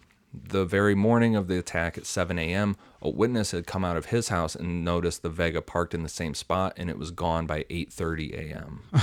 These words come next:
Speaker 2: I'm sure that was it.
Speaker 1: Yep.
Speaker 2: Too bad there was no parking ticket, right? Like with Son of Sam?
Speaker 1: Yeah.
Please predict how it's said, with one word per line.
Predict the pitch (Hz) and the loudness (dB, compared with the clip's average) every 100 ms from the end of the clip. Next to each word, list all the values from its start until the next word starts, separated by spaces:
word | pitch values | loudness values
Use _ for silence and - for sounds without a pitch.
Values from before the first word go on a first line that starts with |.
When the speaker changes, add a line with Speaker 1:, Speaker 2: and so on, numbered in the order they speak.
| - | 6
Speaker 2:
I'm | 160 - | 4 4
sure | - 104 | 2 2
that | 98 95 | 2 2
was | 95 | 2
it. | 107 139 98 85 - - - - - | 2 2 0 -6 -16 -20 -20 -20 -8
Speaker 1:
Yep. | 78 80 92 - _ _ _ - | -4 -2 -4 -6 _ _ _ 2
Speaker 2:
Too | 131 | 8
bad | 123 | 12
there | 117 | 12
was | 104 | 12
no | 104 | 10
parking | 92 - 139 - 95 | 10 12 12 12 4
ticket, | - 82 80 | 6 4 4
right? | 62 92 117 147 - - - | 2 6 8 6 2 -20 -10
Like | 101 | -4
with | 107 | -2
Son | - 104 98 | 4 4 4
of | |
Sam? | - 107 113 135 143 - - - - - - - | 2 4 6 4 2 -4 -20 -20 -20 -18 -18 -12
Speaker 1:
Yeah. | - 78 104 110 | -2 4 8 8